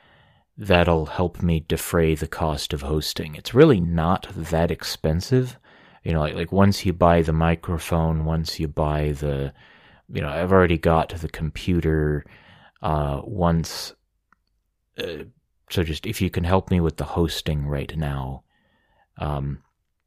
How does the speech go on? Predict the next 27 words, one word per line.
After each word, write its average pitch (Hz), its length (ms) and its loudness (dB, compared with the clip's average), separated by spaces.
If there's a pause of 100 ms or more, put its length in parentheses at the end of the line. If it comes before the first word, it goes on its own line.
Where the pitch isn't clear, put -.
(640)
n-, 107 260 -8
not 92 280 -2
looking 90 320 -2
for 85 160 -2
a 82 60 -2
ton 95 240 0
of 82 100 0
money, 78 400 -2
just - 300 -8 (320)
whatever 135 360 0
you 73 200 -2
can - 240 -6
do 71 500 -2
would 76 220 -6
help. - 420 -10 (960)
Okay, 165 480 2
let's 147 320 -2
get 123 220 0
back 101 280 2
into 82 280 2
the 71 100 -6
fun 65 340 -6
stuff. - 480 -10 (1200)
Since - 320 2
I've 175 180 4
been 101 160 8
out, 78 360 0